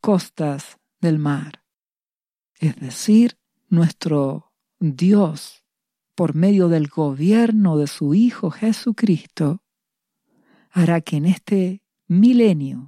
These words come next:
estos mil años, haya mucho más remanente que conozca a Jesús,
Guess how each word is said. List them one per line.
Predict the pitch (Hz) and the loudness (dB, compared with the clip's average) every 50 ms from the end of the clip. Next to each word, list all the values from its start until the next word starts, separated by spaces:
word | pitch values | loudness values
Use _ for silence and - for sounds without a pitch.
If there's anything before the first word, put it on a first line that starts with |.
| 233 | -8
estos | 226 165 - - - 147 - - | -8 -8 -8 -6 -8 -8 -8 -6
mil | - 165 165 190 226 254 247 226 | -6 -2 2 2 4 4 4 4
años, | 196 180 156 139 139 156 175 190 - - _ _ _ _ _ _ _ _ _ _ - _ _ _ _ _ | 2 2 0 -2 -4 -4 -4 -4 -6 -10 _ _ _ _ _ _ _ _ _ _ -20 _ _ _ _ _
haya | - 190 190 190 175 170 156 147 | -4 -2 -2 0 -2 -2 -4 -4
mucho | 147 147 151 170 214 247 254 247 - - - 240 226 | -6 -2 2 4 4 4 4 2 0 -2 0 2 2
más | 208 185 180 175 170 170 180 - - _ _ _ - | 4 2 2 0 -2 -4 -6 -8 -14 _ _ _ -6
remanente | 190 175 165 170 180 208 220 208 214 214 214 208 220 220 202 165 147 _ - 143 151 143 - _ _ _ _ _ _ _ | -6 -4 -2 0 2 4 4 6 6 6 6 6 6 6 6 4 2 _ -8 -8 -8 -8 -10 _ _ _ _ _ _ _
que | - - 165 156 151 147 156 160 _ _ _ _ | -4 -2 0 0 0 -2 -4 -8 _ _ _ _
conozca | - - 160 151 143 156 190 208 208 - - - - 180 156 147 139 143 151 - | -4 -4 -2 -2 0 2 2 2 2 0 -4 -8 -6 -4 -4 -4 -4 -6 -10 -10
a | - 143 | -12 -10
Jesús, | - - 156 - - - 165 139 127 131 - - _ | -8 -8 -8 -8 -6 -6 -6 -6 -6 -10 -16 -20 _